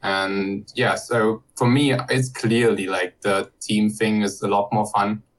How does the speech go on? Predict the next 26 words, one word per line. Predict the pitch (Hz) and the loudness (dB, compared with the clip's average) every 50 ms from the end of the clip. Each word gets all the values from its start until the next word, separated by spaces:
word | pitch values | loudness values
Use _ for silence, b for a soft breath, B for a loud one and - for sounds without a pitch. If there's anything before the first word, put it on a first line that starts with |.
| _ _ - | _ _ -6
because | 107 107 110 107 101 98 | -4 -2 0 0 0 0
there's, | - 117 113 117 113 113 | 0 0 2 4 2 2
like, | 117 113 110 107 | 2 2 0 0
so | - - 123 117 113 | -2 -2 0 2 2
many | 113 110 107 101 | 2 2 0 0
stories | 101 - - 101 101 104 101 104 104 - - _ _ _ _ - | -2 0 0 0 2 2 0 0 -2 -10 -14 _ _ _ _ -6
revolving | 117 107 101 98 95 98 110 117 120 117 | -2 -2 0 2 2 0 2 2 0 0
around | 110 107 107 104 107 110 104 | 2 2 2 2 2 2 2
it. | 104 104 | 0 -2
Like, | 139 - 92 95 - b b b b b _ _ _ _ | -2 -2 -2 -4 -6 b b b b b _ _ _ _
one | - 110 117 120 | -2 0 2 4
guy | 120 117 113 113 113 117 | 4 4 2 2 0 -2
carries | - - 135 120 117 120 117 117 117 107 | -4 -4 0 2 2 2 2 2 0 0
it | 117 113 107 110 | 0 0 0 2
or, | 101 104 101 | 0 2 2
like, | 98 98 101 - - | 0 0 -2 -4 -4
one | 127 127 123 123 | 0 2 2 4
guy | 117 110 107 101 | 4 2 2 0
chokes | 104 - - 127 131 131 127 - - | -2 -2 -2 0 2 2 0 0 -2
it | 113 110 | 0 0
and | 113 110 110 | 2 2 4
then | 110 110 110 | 2 4 4
the | 113 | 2
other | 110 110 110 113 | 2 2 0 0
guy's, | 107 107 101 104 104 - | -2 0 -2 -2 -2 -2
like, | 107 104 - | -4 -4 -4